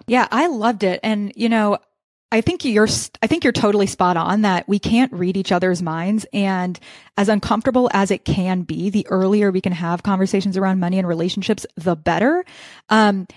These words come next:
but I really, really loved what she said toward the end where, you know, her biggest piece of advice when it comes to dating and relationships is to find someone who does not dull your light. And I felt like she, like,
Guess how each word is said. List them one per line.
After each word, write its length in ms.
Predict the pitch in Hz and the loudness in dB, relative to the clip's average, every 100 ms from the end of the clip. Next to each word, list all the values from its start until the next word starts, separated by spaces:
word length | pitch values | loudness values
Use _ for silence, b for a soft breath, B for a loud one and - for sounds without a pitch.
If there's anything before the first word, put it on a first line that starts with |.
| B | B
but 100 | - | -2
I 40 | 220 | 0
really, 300 | 214 294 339 | 2 2 4
really 220 | 285 254 | 2 2
loved 480 | 202 190 185 175 156 | 2 4 4 2 -4
what 180 | - 190 | -2 -2
she 140 | - 196 | -2 -4
said 200 | 202 180 | -4 -2
toward 220 | 202 180 | -2 -2
the 140 | 175 | -2
end 180 | 165 185 | -2 -2
where, 380 | 190 180 175 170 B B | 0 2 0 -2 B B
you 100 | - | -2
know, 300 | 196 180 170 - _ - | 2 2 0 -4 _ -4
her 220 | 220 196 | 0 0
biggest 580 | 175 - - 214 247 - | -2 -8 -2 2 2 2
piece 220 | 226 - | 0 2
of 80 | 196 | 0
advice 560 | 170 165 170 175 - | 0 0 2 2 0
when 160 | - 185 | -4 -4
it 100 | 160 | -4
comes 380 | - 175 175 - | -4 -4 -4 -4
to 420 | - 190 170 160 - | 0 2 2 0 -4
dating 360 | - 170 170 165 | -2 0 0 -2
and 100 | 170 | -2
relationships 640 | 160 170 190 202 196 - B B | -2 -4 -4 -4 -4 -10 B B
is 160 | 208 - | -2 0
to 340 | 226 196 185 | 2 4 2
find 360 | - 214 202 220 | 0 0 0 0
someone 460 | 262 220 185 175 | -2 0 0 -2
who 300 | 170 185 180 | -4 0 0
does 240 | 165 170 180 | 2 -2 0
not 200 | 196 180 | -4 -2
dull 220 | 175 170 | 0 0
your 160 | 160 | -2
light. 400 | 170 156 - - - B B B - | -4 -4 -6 -10 -20 B B B 0
And 360 | 196 190 190 - | 4 4 2 2
I 160 | 208 294 | 0 0
felt 260 | - 190 | 0 0
like 240 | 196 180 - | 2 0 0
she, 300 | - 202 - | 0 0 0
like, 260 | 196 175 | -2 -2